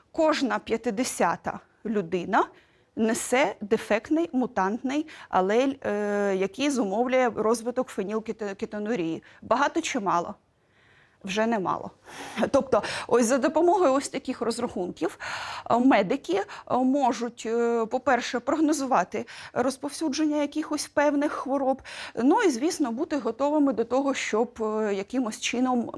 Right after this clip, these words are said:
наслідки цих, е, хвороб, е, ліквідувати.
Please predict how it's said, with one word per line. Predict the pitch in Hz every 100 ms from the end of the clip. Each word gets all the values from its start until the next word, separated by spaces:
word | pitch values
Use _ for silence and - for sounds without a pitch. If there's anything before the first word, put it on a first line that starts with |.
| 67
наслідки | 220 220 214 208 - -
цих, | 180 - 196 - 190
е, | 185 190 - - - - -
хвороб, | - 208 226 262 -
е, | 208
ліквідувати. | 202 226 208 196 117 92 -